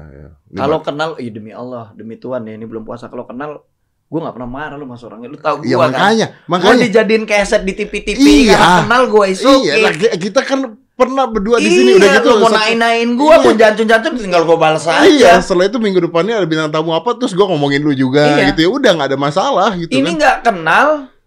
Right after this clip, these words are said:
Speaker 2: ngatain gue, gue mau balasnya gimana? Oh, gue nggak kenal. Enak ya lu bantai gua gitu kan.
Speaker 1: <laughs>
Speaker 2: Tapi gua nggak bisa bantai lo.
Speaker 1: Iya, iya, iya, iya.
Speaker 2: Tapi balik lagi setelah gua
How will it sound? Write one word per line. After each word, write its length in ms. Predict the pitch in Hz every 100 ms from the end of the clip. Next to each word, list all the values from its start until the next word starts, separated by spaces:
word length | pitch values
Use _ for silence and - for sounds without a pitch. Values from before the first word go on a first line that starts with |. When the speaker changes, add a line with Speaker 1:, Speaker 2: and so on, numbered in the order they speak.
| _
Speaker 2:
ngatain 420 | - 190 196 208 214
gue, 160 | 254
gue 140 | 269 320
mau 100 | 277
balasnya 360 | 226 226 240 311
gimana? 320 | 349 330 247
Oh, 80 | 240
gue 160 | 262
nggak 200 | 285 294
kenal. 300 | 311 320 370 370 - 807 719 - 640 - - 719 1077 1077 1077 _ _ _ -
Enak 400 | 262 311 370 339
ya 120 | 247
lu 140 | 214
bantai 400 | 208 196 196 202 190
gua 280 | 202 208
gitu 220 | 185 185 175
kan. 260 | 196 247 - -
Speaker 1:
<laughs> 180 | 330
Speaker 2:
Tapi 160 | - 240
gua 160 | 240 247
nggak 160 | 202
bisa 160 | 202 196
bantai 380 | 180 180 180 185
lo. 300 | 202 143 127
Speaker 1:
Iya, 180 | 117 113
iya, 200 | 104 95
iya, 140 | 92 85
iya. 100 | 82
Speaker 2:
Tapi 240 | 151 185
balik 260 | 185 160 151
lagi 500 | 147 135 160 - -
setelah 540 | _ - 131 143 147 147
gua 480 | 131 143 143 120